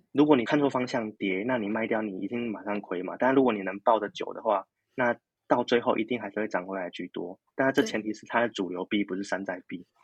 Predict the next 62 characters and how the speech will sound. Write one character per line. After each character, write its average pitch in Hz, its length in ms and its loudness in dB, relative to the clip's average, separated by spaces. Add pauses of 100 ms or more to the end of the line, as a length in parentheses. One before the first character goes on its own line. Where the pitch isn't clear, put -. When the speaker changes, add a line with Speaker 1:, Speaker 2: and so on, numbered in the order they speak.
(160)
Speaker 1:
因 117 60 0
为 113 40 4
山 117 120 6
寨 117 120 6
币 107 340 0 (320)
一 117 80 -4
定 131 160 2
有 101 100 2
归 107 200 4
零 98 160 0
的 92 80 -10
可 87 220 -8
能 85 180 -12
嘛。 82 120 -16
Speaker 2:
嗯。 - 60 -20 (340)
对。 123 100 2
Speaker 1:
那 120 80 4
比 98 180 -2
特 135 180 6
以 101 140 2
太 113 280 2 (120)
就 117 120 0
不 117 160 -2
好 90 200 -2
说， 92 340 -10 (260)
Speaker 2:
嗯。 226 120 -4
Speaker 1:
所 208 140 2
以 202 60 -2
长 214 260 -4
期 - 260 -6
来 98 140 -4
说， 104 360 -4 (340)
现 131 240 6
货 131 180 4
我 117 140 2
只 104 100 -2
会 107 80 0
做 107 180 0
抄 104 280 -4
底 90 140 -10
的 90 80 -8
动 92 240 -10
作。 87 220 -12 (200)
Speaker 2:
嗯。 220 280 -6
Speaker 1:
对， - 200 -6
那 123 180 2
合 110 160 -2
约 107 140 0
才 101 260 -2
去 113 100 -2
做 107 160 2
波 98 280 -2
段。 104 220 0
Speaker 2:
你 185 280 -10
的 175 140 -8
仓 214 240 -6
位 220 120 -4
管 175 240 -12
理 190 80 -14
是 196 140 -12
怎 196 140 -14
么 139 80 -20